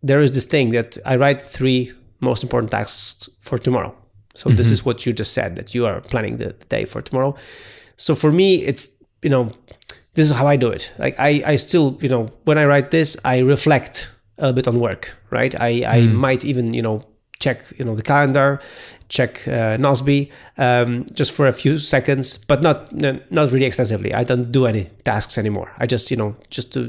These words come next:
Speaker 1: just to have a reference point, I check Nozbe, my priority list, I check my, uh, calendar for tomorrow,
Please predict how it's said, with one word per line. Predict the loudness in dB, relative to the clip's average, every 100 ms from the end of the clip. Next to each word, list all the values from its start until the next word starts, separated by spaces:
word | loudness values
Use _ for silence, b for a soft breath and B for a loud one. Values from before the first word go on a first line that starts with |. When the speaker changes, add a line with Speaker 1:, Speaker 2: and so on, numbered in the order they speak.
| -8
Speaker 1:
just | -8 -2
to |
have | 0 2
a |
reference | 0 0 -4
point, | -2 0 0
I |
check | -2 -4 0
Nozbe, | -2 0 -2
my | -2
priority | 0 0 0 0
list, | -2
I | -4
check | -4 -4
my, | -2 -2 -4 B B B B -2
uh, | -2 2
calendar | 2 4 2
for | 0
tomorrow, | 0 2 2 2